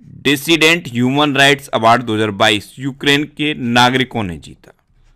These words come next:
यूक्रेन के राष्ट्रपति को जॉन एफ कैनेडी पुरस्कार मिला है और यूक्रेन की गणितज्ञ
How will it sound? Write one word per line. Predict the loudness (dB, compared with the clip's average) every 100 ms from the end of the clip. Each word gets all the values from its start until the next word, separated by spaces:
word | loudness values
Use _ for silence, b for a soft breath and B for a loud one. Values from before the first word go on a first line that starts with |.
| _ _ -10
यूक्रेन | -8 -4 0 0 0
के | 0
राष्ट्रपति | 0 0 -6 -10 -10
को | -10 -12
जॉन | -12 -12 -6 -4 -4 -8 -2
एफ | 0 0 0
कैनेडी | 0 0 0
पुरस्कार | -2 -6 -8 -8 -12
मिला | -12 -18
है | -20 -20 _ b b b b
और | -6 -4
यूक्रेन | -4 -8 -8 -2 2 2
की | 0 -4 -6
गणितज्ञ | -4 -2 -2 -2 -6 -6 -10